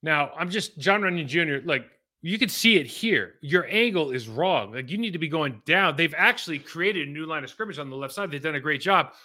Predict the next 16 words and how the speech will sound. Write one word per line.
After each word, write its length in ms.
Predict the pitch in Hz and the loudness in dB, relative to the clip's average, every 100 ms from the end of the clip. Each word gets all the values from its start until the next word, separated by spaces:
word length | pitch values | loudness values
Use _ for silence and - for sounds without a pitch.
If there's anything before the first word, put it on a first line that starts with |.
| _ _ | _ _
Why 280 | 127 175 254 | 2 8 8
are 120 | 262 | 8
you 340 | 202 196 175 131 | 4 0 -2 0
running 520 | 190 208 143 131 131 _ _ _ | 2 2 0 -4 -8 _ _ _
towards 280 | - 190 147 | -4 -4 -2
the 80 | 156 | -6
sideline? 440 | - 208 175 147 | 0 2 2 0
You 100 | 180 | -2
should 140 | 190 190 | -6 -4
be 80 | |
running 260 | 160 165 151 | -2 0 0
downhill, 540 | 156 151 147 190 156 - _ _ - | 0 0 2 2 0 -4 _ _ -8
and 140 | 147 | -4
you 80 | 220 | -2
should 260 | - 165 139 | -2 -4 -4
know 580 | 156 220 220 131 104 | 0 4 4 4 -2